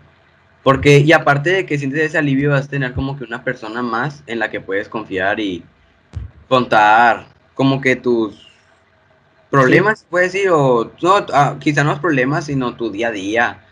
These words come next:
Speaker 1: Y, pues, también saber que nunca estás solo, o sea, quizá muchas personas piensan que por no tener una familia unida o cosas de ese tipo, pues, están solos, pero también tener en cuenta que siempre ha estado Dios contigo, o sea, tomado de la mano de Dios,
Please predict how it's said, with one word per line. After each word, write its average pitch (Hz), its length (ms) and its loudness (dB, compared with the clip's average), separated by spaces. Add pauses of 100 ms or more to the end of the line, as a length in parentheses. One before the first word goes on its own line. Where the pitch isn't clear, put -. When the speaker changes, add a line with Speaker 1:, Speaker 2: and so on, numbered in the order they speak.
(220)
Speaker 1:
Y, 156 120 0
pues, 151 440 0
también 131 320 0
saber 151 340 0
que 147 380 0 (460)
nunca 131 320 2
estás 139 280 0
solo, 123 260 -2
o - 20 -8
sea, 95 380 -2 (500)
quizá 123 240 -2
muchas 143 260 -6
personas 120 560 -6
piensan 117 340 -8
que 104 440 -4
por 110 160 -4
no 98 140 -6
tener 113 300 -4
una 117 160 -4
familia 104 460 -2
unida 98 720 0
o 90 120 -4
cosas 95 280 -12
de 104 80 -12
ese 98 80 -16
tipo, 107 320 -6 (360)
pues, 127 160 0
están 120 260 -2
solos, 135 300 0
pero 135 200 -2
también 110 260 -6
tener 123 240 -2
en 127 100 -2
cuenta 120 300 -4
que 104 300 -6 (500)
siempre 113 340 0
ha 123 40 4
estado 120 300 0
Dios 120 200 0
contigo, 113 500 -4
o 101 60 -10
sea, 98 260 -6
tomado 95 340 -6
de 113 80 -2
la 113 80 0
mano 101 280 -6
de 104 80 -4
Dios, 101 460 -2